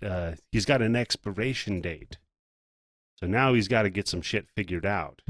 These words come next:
He's gotta try to go, I don't know, cure himself somehow, figure out how to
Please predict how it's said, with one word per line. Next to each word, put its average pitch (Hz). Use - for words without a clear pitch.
He's 90
gotta 87
try 101
to 95
go, 92
I 92
don't 92
know, 87
cure 101
himself 110
somehow, 110
figure 101
out 95
how 92
to 87